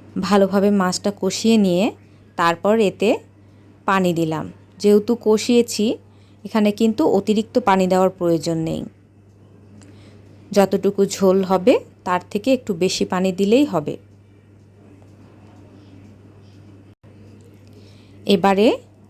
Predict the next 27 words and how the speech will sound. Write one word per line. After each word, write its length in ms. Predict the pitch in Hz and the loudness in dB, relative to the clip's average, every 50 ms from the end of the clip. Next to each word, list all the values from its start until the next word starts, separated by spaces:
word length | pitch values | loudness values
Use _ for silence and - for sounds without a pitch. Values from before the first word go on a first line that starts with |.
| - - | -14 -8
আমি 200 | 190 185 190 196 196 | -6 -4 -2 -2 0
মাছটাকে 520 | 190 185 180 180 - - 196 185 - 226 | 0 -2 -2 -4 -4 -6 -6 -4 -4 -4
ঢাকনা 340 | 202 190 185 180 - - 180 180 | -2 -2 -4 -6 -4 -4 -2 0
দিয়ে 160 | 185 202 196 | 0 0 0
ঢেকে 300 | - 190 185 190 185 180 | 0 -2 -4 -2 -2 -2
দেব, 200 | 165 185 175 190 262 466 - - - - _ _ _ _ _ - | -2 -2 0 2 2 2 0 -2 -10 -20 _ _ _ _ _ -10
রেখে 320 | 185 180 185 185 - 208 196 | -6 -4 -4 -2 0 0 0
দিব 200 | 190 220 208 277 440 622 - - - - _ - - - - | 0 2 2 2 2 0 0 -6 -20 -20 _ -20 -12 -6 -2
বারো 220 | 185 185 185 190 180 | 0 2 2 2 2
মিনিটের 420 | 175 185 175 170 160 - 170 165 | 0 0 -2 -2 -2 -4 -4 -4
মতো। 300 | 160 160 156 - - 156 156 - - - _ _ - - - - - - - - - - - - - - - - - - - - | -4 -6 -6 -8 -10 -10 -10 -12 -16 -20 _ _ -20 -20 -20 -20 -20 -20 -20 -20 -20 -20 -20 -20 -20 -20 -20 -20 -20 -20 -8 -2
বারো 240 | - 190 190 196 202 208 | 2 2 4 4 4 2
মিনিট 280 | 220 226 240 262 254 - | 2 2 2 0 -2 -2
পরে 240 | - 214 196 180 202 285 339 - | -2 0 0 0 0 -2 -2 -4
এই 100 | 190 175 | -4 -4
যে 120 | 185 185 | -4 -4
দেখুন, 360 | 180 180 180 180 - 262 320 466 571 - 247 190 | -2 -4 -4 -2 -2 -2 -2 -2 -4 -6 -8 -8
ঝোলটা 380 | - - 196 185 185 180 190 190 | -6 -4 -4 -4 -2 -2 -4 -2
কিন্তু 240 | 214 214 214 208 247 | -2 -2 -2 -2 -2
টেনে 280 | 240 - 190 185 185 175 | -2 -2 0 0 0 0
গিয়েছে 440 | 160 165 165 160 151 - - 165 160 - - - - - - - - - - - - - 175 175 170 | 0 0 -2 -2 -4 -6 -8 -10 -10 -10 -12 -18 -20 -20 -20 -20 -20 -20 -20 -18 -10 -4 -2 0 2
আর 160 | 165 160 233 277 - - - - - - - - - - - _ _ - - - - - | 2 0 -2 -4 -6 -10 -16 -20 -20 -20 -20 -20 -20 -20 -20 _ _ -20 -20 -20 -8 -4
কি 80 | - 254 | -2 -2
সুন্দর 340 | - - - 254 240 233 233 | 0 2 4 4 4 4 4
একটা 220 | 226 220 220 226 214 | 2 0 0 0 0
রং 220 | 190 185 185 185 196 196 | 2 2 2 2 0 -2
এসেছে। 440 | 196 190 - 185 - - - - | -2 -4 -4 -6 -8 -8 -8 -8